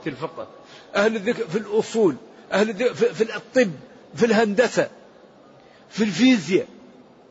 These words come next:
اسألوا أهل الذكر لم-، ل-، ل-، ل-، للذي تريدونه، ويدخل فيه دخول أول الدين والعلم.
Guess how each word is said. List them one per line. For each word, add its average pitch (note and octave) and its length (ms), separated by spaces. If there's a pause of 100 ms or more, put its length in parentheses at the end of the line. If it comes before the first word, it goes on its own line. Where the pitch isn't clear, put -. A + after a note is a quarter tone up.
(1600)
اسألوا A3+ 460
أهل G3 200
الذكر A#3+ 520 (640)
لم-، F#3+ 220
ل-، F#3 380 (280)
ل-، F#3 340
ل-، F#3 100 (160)
للذي A#3 500
تريدونه، A#3 600
ويدخل C4 640
فيه B3+ 160
دخول A#3+ 420
أول A#3+ 360
الدين G#3+ 460
والعلم. G#3 440